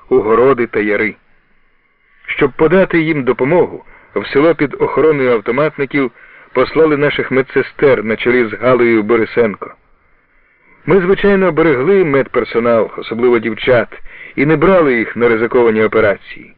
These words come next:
Але після того, коли вони на власні очі побачили в Новій Слободі купи розстріляних і заколотих багнетами, ніхто не хотів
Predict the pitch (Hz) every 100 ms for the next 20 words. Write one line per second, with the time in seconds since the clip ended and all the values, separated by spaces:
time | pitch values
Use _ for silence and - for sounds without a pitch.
0 | _ _ _ _ _ 101 113 107 110 107
1 | 110 131 117 104 - 110 113 104 110 120
2 | 117 104 117 - 107 110 127 - 107 104
3 | 120 120 117 107 110 107 123 - 107 110
4 | 110 123 - _ - - - 151 127 117
5 | - - 135 156 131 101 - - - -
6 | - 123 123 - 160 139 123 101 104 101
7 | 139 165 104 - - _ _ _ _ _
8 | _ _ 135 165 - 185 156 123 104 -
9 | 123 104